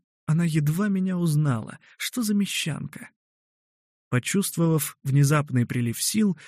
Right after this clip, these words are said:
он принял эгоистические решения. Его сердце казалось ему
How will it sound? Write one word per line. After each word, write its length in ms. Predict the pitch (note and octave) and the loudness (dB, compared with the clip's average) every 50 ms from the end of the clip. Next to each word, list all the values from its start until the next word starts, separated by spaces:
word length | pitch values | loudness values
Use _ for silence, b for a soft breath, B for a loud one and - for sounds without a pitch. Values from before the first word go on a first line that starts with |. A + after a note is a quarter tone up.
| B B B | B B B
он 260 | - G#3 G3+ F3+ D#3 | 2 4 4 4 4
принял 480 | C#3+ - F#3 G#3 G3+ F#3+ F3+ E3+ E3 - _ | 2 0 0 2 2 2 2 0 -2 -4 _
эгоистические 920 | - F3+ E3+ D#3+ D#3 C#3+ C#3 - - D3 C#3+ - C#3 - - - C3 B2 A#2 | -4 -2 0 2 2 2 0 0 -2 -4 -2 -2 -2 -4 -2 -2 0 0 0
решения. 560 | A#2+ A#2 - - A2+ - - - - - - _ _ _ _ _ _ _ _ | 0 0 -2 -4 -8 -10 -10 -14 -16 -18 -20 _ _ _ _ _ _ _ _
Его 280 | - C3 A#2+ A#2+ B2 B2 | 0 2 2 4 4 2
сердце 420 | - - E3 E3+ D#3 - - C#3+ | 2 2 0 0 0 -2 -4 -2
казалось 440 | - C#3 B2+ C#3 D3+ D#3 D3 C#3+ - | 0 0 2 2 2 2 2 2 2
ему 280 | C#3+ C#3+ D#3 D3+ C#3+ | 2 4 4 4 2